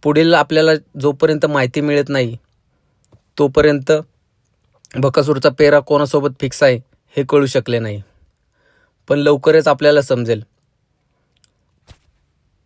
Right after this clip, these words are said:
अशाच नवीन नवीन माहितीसाठी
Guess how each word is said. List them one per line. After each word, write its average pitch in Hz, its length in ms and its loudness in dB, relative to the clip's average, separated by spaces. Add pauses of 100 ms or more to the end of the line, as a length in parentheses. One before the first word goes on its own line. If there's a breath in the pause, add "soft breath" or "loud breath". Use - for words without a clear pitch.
(1500)
अशाच 156 260 0
नवीन 151 280 -2
नवीन 147 220 -2
माहितीसाठी 127 640 -6